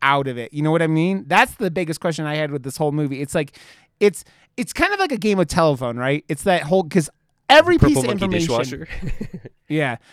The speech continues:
Speaker 1: Well, every piece of information in the story is held there between the, it be,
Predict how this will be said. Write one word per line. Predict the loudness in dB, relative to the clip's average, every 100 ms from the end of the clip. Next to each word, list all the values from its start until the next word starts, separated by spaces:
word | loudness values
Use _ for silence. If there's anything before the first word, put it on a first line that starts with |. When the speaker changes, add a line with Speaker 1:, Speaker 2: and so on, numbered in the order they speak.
| -20 -8
Speaker 1:
Well, | -2 4
every | 4 6
piece | 4 2 0
of |
information | -2 -2 0 -2 -2
in | -2
the | -2
story | -4 -2 0 0 -4 _ _ _ _
is | -4 -4
held | 0 4 4 2 -2
there | -2 0 -4 -8 _ _ _ -4
between | -2 2 4 6 6 6 2 -2 _ _ _ _ _ _ _ _ _
the, | -6 -4 -2
it | -2
be, | -4